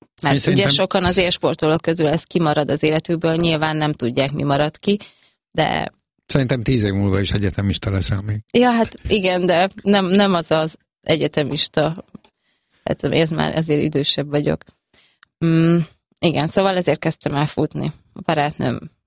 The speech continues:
Speaker 2: eljárt rendszeresen, és egyszer elhívott magával, és elmentem vele.
Speaker 1: És aztán eljött, ö, kétezer-tizenkettő tavasza, amikor, ö, elindultál, ö, a Vivicsittán, ugye tizenkét kilométeren huszonnegyedik lettél, ami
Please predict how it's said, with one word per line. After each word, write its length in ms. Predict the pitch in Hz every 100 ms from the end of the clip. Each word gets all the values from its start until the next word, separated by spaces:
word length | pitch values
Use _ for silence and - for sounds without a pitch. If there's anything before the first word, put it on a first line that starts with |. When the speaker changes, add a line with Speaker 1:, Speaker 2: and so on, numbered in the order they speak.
| _
Speaker 2:
eljárt 420 | - 147 131 117 -
rendszeresen, 640 | 220 - 190 180 - 160
és 120 | 160
egyszer 300 | 139 - 143
elhívott 480 | 131 139 139 - -
magával, 540 | 175 180 165 160 160
és 240 | 156 165 - _
elmentem 640 | - 90 - - - - 71
vele. 300 | - 170 - _
Speaker 1:
És 120 | -
aztán 260 | 127 143 143
eljött, 480 | 170 131 123 - 127
ö, 180 | 113
kétezer-tizenkettő 960 | 107 131 117 107 98 120 110 92 90 -
tavasza, 760 | 107 123 107 95 - 104 143 151
amikor, 540 | 117 107 98 - 107
ö, 140 | 104 104
elindultál, 800 | 107 113 101 101 - 104 98 98
ö, 320 | 95 95 98
a 60 | 104
Vivicsittán, 800 | 113 104 - 101 - 107 120
ugye 320 | 127 98 98 95 95
tizenkét 500 | - 107 95 - 101
kilométeren 800 | - 107 104 101 90 101 101 98 - - - - - _
huszonnegyedik 800 | 120 - 101 98 101 92 92 -
lettél, 640 | 104 - - 107 113 120
ami 560 | - 110 110 110 110